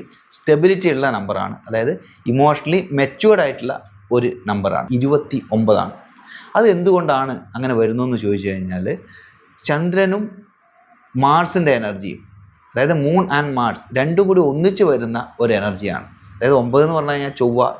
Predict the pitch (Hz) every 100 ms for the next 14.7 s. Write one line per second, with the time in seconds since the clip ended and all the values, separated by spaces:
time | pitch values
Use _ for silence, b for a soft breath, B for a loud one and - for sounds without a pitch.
0 | - 120 120 131 127 127 117 - 135 -
1 | B B B - 113 131 151 139 127 131
2 | 127 123 - 117 120 123 - 127 - -
3 | 117 113 - 110 120 117 117 120 120 135
4 | 131 131 120 98 - - _ B B B
5 | 175 185 180 240 202 170 180 156 143 127
6 | 127 151 180 170 135 143 135 123 107 113
7 | 110 - 127 127 185 180 160 151 143 120
8 | 120 131 131 - - B B - 151 127
9 | 131 143 147 123 110 127 131 127 117 117
10 | 117 131 110 110 113 131 110 110 101 98
11 | - B B - 180 220 196 170 160 147
12 | 170 185 190 180 151 156 190 185 185 185
13 | 180 165 156 151 - _ _ _ _ _
14 | 143 139 131 139 160 160